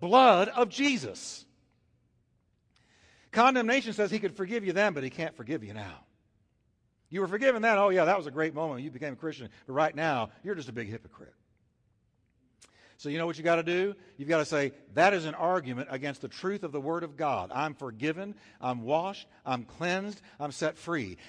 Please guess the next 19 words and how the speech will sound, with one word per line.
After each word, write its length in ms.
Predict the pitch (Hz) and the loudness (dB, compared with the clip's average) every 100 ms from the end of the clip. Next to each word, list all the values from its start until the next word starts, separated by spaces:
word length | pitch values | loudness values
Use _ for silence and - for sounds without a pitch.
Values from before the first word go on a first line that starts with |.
| - | -8
And 160 | 131 | -6
that's 280 | 120 180 - | 2 2 0
where 180 | 147 180 | -4 0
I'm 220 | 170 165 | 0 0
going 320 | 151 175 170 160 | -2 -2 -2 -6
to 220 | 160 143 | -8 -8
live." 560 | 127 170 165 123 104 - _ _ _ _ _ _ _ - - - | -2 4 4 2 -4 -20 _ _ _ _ _ _ _ -20 -20 -6
And 140 | 170 | -4
so 140 | - 185 | 0 -2
you 240 | 185 185 | -2 -4
go 320 | 139 214 269 | 4 6 8
up 200 | 277 247 | 6 2
against 340 | 240 226 240 - | 2 -4 -4 2
that 200 | 226 - | 2 4
argument 520 | 202 240 226 190 196 | 2 2 0 -2 -4
that 120 | 185 185 | -2 -2
is 160 | 143 | -2
standing 640 | - - 226 247 285 285 277 | -6 -6 -2 0 -2 -2 -4
against 600 | 254 190 247 247 - | -4 0 -2 -2 -8